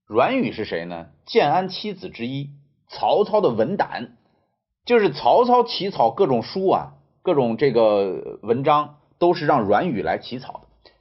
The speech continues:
所以他爸爸就很厉害。这个最有名的阮籍是做过《咏怀诗》八十二首，在曹髦时期任关内侯和散骑常侍，善作青白眼，这个特有意思。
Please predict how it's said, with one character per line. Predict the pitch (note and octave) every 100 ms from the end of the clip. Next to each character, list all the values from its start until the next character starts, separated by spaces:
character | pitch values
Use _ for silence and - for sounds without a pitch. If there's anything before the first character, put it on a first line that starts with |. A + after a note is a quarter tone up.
| _
所 | C#3
以 | C#3+
他 | D#3
爸 | F#3
爸 | G#2+
就 | F#2+
很 | F2+ D#2+
厉 | F2
害。 | - - _ _ _ _ _
这 | C#3+
个 | C3 B2+ B2 - _
最 | A#3+ F#3+
有 | A#2+
名 | G#2+ C#3
的 | E3 B2 G#2
阮 | A#1 A2 F#2+
籍 | G2+ C3
是 | C#3
做 | D3+ A#2+
过 | G#2+
《咏 | G2 F2+
怀 | G2 A#2+
诗》 | C#3 D3
八 | C#3+ C#3
十 | B2+
二 | A2+ F2+
首， | - - _ _ _ _
在 | - F3
曹 | - - D#3
髦 | D#3 F3+
时 | F#3 B2
期 | - C3+ B2 - _
任 | D3 D3+ A2+
关 | - E3+ F3
内 | C3+
侯 | G2 F#2 B2 -
和 | - G2 G2+ A2 - _ _
散 | - F#2 F2+
骑 | A#2+
常 | F#2+ A2
侍， | - - _ _ _
善 | - - G3+ C#3+
作 | E3 D3
青 | - F#3
白 | A#2+
眼， | D#3 - - - - -
这 | F3
个 | B2
特 | -
有 | G#2 F#2
意 |
思。 | F2+